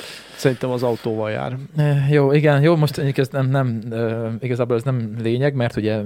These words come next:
Speaker 2: épít-, tehát amíg építik, addig jó, persze szív-, mindenki szívni fog, csak hogy így, na, ez kicsit elhúzódott azért ez a dolog, és ilyen, ilyen dolgok miatt, és akkor így én fogom a fejem, hogy mi a picsa.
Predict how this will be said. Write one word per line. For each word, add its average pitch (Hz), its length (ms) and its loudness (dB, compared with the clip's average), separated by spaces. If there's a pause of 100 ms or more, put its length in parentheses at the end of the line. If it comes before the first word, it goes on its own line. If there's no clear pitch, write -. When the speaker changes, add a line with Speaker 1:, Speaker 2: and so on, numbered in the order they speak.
(140)
Speaker 2:
épít-, 113 320 -4
tehát 110 160 -4
amíg 104 140 -4
építik, - 380 -4
addig 104 200 -4
jó, 104 140 -2
persze - 280 -6
szív-, 107 200 -6
mindenki 107 260 -4
szívni 113 300 -4
fog, 190 260 -2
csak 151 200 -2
hogy 135 180 -2
így, 135 140 -2
na, 98 140 -2
ez 92 80 -6
kicsit - 220 -4
elhúzódott 104 480 -2
azért 107 180 -4
ez 101 60 -8
a 104 40 -4
dolog, 110 200 -2
és 117 140 -4
ilyen, 107 220 0
ilyen 110 220 -2
dolgok 107 300 -4
miatt, 101 300 -8
és 110 140 -8
akkor 117 200 -4
így 117 100 0
én 120 120 -4
fogom 107 280 -2
a 101 60 -6
fejem, 98 300 -6
hogy 98 160 -8
mi 147 300 -4
a 98 160 -8 (260)
picsa. - 500 -18